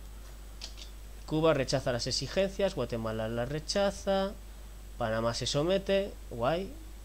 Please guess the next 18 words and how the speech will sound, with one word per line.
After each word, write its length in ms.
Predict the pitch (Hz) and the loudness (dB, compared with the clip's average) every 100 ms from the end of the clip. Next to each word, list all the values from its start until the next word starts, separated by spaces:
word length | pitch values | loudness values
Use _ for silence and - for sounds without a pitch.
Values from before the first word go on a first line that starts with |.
| - | -8
La 80 | 110 | -6
República 480 | 110 135 123 123 | -2 -2 0 0
Dominicana 640 | 120 123 123 123 123 123 123 | 0 0 -2 -2 -2 -2 0
se 100 | 151 | 0
somete. 600 | 196 196 190 - 98 - | 0 2 0 0 -6 -4
Guay. 400 | 110 110 165 214 139 | -2 0 0 -2 -6
La 80 | 107 | -6
República 400 | 101 113 113 117 | -4 -4 -2 -4
Ecuador 580 | 135 147 190 196 196 | -2 -2 0 -2 -2
se 140 | 190 143 | -4 -6
somete. 400 | - 156 190 185 | -4 -4 -4 -4
Paraguay 400 | 120 113 123 135 | -6 -4 -4 -4
se 180 | 160 160 | -4 -4
somete. 380 | 185 208 196 214 214 180 | -4 -4 -4 -4 -4 -6
Costa 280 | 120 120 113 | -6 -6 -6
Rica 220 | 107 123 | -6 -4
se 120 | 151 | -4
somete. 720 | 196 202 214 196 208 208 - | -4 -4 -4 -4 -6 -6 -10